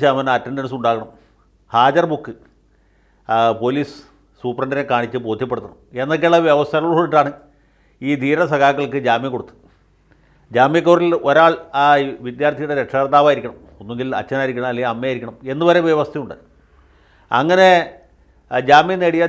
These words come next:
ധീര സഖാക്കൾക്ക് സബ് ജയിലിൻ്റെ മുമ്പിൽ വലിയ സ്വീകരണം ഉണ്ടാക്കി. അവർ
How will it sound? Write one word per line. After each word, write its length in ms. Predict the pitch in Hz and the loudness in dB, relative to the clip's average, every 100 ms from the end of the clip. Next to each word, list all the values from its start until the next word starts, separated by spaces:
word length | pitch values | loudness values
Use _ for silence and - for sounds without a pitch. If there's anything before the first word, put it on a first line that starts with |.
| 139 | -2
ധീര 140 | 160 151 | -4 -2
സഖാക്കൾക്ക് 480 | 147 143 143 135 - _ _ _ _ _ _ _ _ | 0 0 0 -6 -10 _ _ _ _ _ _ _ _
സബ് 200 | 143 147 160 | 4 4 4
ജയിലിൻ്റെ 280 | 175 175 | 2 0
മുമ്പിൽ 220 | 165 165 156 | -2 -2 -2
വലിയ 120 | 143 165 | -2 -4
സ്വീകരണം 320 | 143 147 156 156 | -2 -2 -2 -2
ഉണ്ടാക്കി. 200 | 135 139 | -2 -2
അവർ 100 | 131 | -2